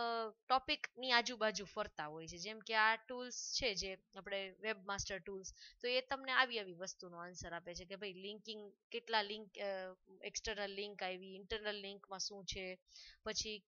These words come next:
કોઈ crawler errors, crawl errors આવતી હોય તો કયો word છે, જો આ આપણે આની પહેલા પણ જોયું હતું અને બીજી ઘણી બધી વસ્તુ આપે છે. એટલે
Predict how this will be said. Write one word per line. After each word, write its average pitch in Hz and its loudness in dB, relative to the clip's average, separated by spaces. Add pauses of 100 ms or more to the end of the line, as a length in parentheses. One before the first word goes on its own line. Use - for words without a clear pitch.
(260)
કોઈ 226 2
crawler 220 6
errors, 208 0
crawl 214 4
errors 202 0
આવતી 196 -4
હોય 185 -8
તો 180 -12
કયો 208 -6
word 208 2
છે, 208 -2
જો 247 -2
આ 247 12
આપણે 254 6
આની 269 4
પહેલા 294 4
પણ 214 -2
જોયું 175 -8
હતું 190 -12
અને 285 -4
બીજી 302 -2
ઘણી 302 2
બધી 233 0
વસ્તુ 190 -4
આપે 170 -2
છે. 285 -2 (440)
એટલે 214 0